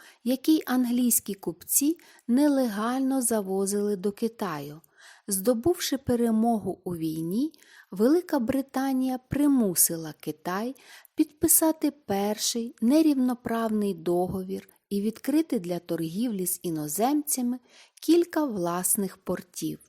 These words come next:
Під час війни тисяча вісімсот тридцять дев'ятого, тисяча вісімсот сорок другого років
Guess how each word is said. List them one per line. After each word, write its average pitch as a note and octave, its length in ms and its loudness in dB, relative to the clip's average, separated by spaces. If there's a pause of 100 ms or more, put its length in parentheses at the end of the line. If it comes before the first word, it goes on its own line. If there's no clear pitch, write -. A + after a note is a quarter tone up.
(600)
Під - 240 -4
час G3 360 2
війни F3+ 460 -2 (220)
тисяча F#3+ 440 0
вісімсот F3+ 540 -2
тридцять F3 420 -6
дев'ятого, F3+ 760 -4
тисяча G#3 480 -2
вісімсот F3+ 580 -2
сорок F3 320 -2
другого E3 520 -4
років A#3 400 -6